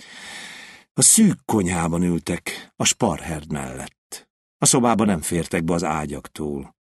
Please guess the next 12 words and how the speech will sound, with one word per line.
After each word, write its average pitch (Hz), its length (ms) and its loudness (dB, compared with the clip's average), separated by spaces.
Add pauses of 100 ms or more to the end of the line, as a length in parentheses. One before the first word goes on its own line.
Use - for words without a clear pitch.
(120)
Két 85 280 -2
felnőtt, 87 520 0
meg 69 120 -8
a - 40 -14
három 71 320 -6
gyerek 67 220 -12
az 67 80 -12
alkóvban. 80 760 -8 (260)
A - 120 -2
konyhába 80 560 -2
is 76 120 -4
alig. 76 400 -10